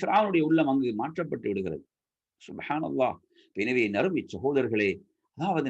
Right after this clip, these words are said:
நாம் ரப்போடு உள்ள தொடர்பை சீராக்குகின்ற போது அல்லாஹ் நமக்கு அனைத்தையும் சாதகமாக ஆக்கி தருவான்.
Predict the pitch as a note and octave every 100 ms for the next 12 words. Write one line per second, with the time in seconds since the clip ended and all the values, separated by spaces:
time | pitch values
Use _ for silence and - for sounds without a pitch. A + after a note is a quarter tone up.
0 | C#3 D3+ G#2+ A2+ B2+ F#3 B3+ A3 F#3+ D3
1 | - D3 G3+ G3 D#3+ D#3+ E3 F#3 E3+ C#3
2 | C3 C3 B2+ B2 A#2 G#2+ D#3+ - _ _
3 | - F#3+ A3 F#3+ F#3+ F#3+ E3+ F#3+ C3+ -
4 | - - G#3 G#3 G#3 G3 G3 F#3+ F3+ E3+
5 | E3+ E3+ D3 B2+